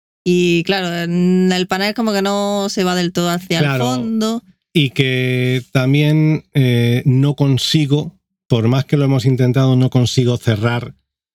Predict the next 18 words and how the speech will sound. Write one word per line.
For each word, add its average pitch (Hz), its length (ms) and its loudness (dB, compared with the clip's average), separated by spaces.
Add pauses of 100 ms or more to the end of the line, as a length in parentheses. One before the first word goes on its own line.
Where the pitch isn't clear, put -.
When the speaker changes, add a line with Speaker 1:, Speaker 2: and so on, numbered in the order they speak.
(120)
Speaker 2:
O - 40 -8
sea, 131 120 0
que 120 140 -4
si 123 160 0
tú 143 180 0
empiezas 139 380 0
a 139 60 0
mover 135 440 0
y 120 500 2
Speaker 1:
Abrir 185 340 -2
y - 40 -2
Speaker 2:
a, 117 100 -2
Speaker 1:
cerrar. 147 220 -4
Speaker 2:
a 123 180 -2
abrir 135 220 0
y 139 80 2
cerrar 131 320 0
constantemente, 135 760 0